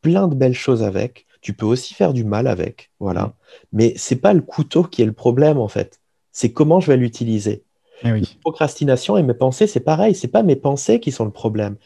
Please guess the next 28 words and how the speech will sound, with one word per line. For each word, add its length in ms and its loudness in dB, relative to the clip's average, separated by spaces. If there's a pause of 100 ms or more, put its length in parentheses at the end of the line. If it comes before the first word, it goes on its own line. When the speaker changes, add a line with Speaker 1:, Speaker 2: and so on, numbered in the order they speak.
Speaker 1:
c'est 220 -4
comment 360 2
je 120 0
les 160 0
utilise. 560 -6 (640)
Procrastination, 840 0
pareil. 560 0 (160)
C'est 180 -8
pas 220 -4
elle 180 2
le 120 0
problème, 480 0 (160)
c'est 200 -6
comment 380 -4
je 100 -8
l'utilise. 520 -10 (300)
Speaker 2:
Mhm. 340 -2 (500)
Speaker 1:
Parce 180 -2
que 120 -2
je 100 -8
te 60 0
promets 380 0
que 60 -8
si 160 -10
quelqu'un 480 0 (500)
devenait 460 0
un 120 -2
non-procrastinateur 1400 -4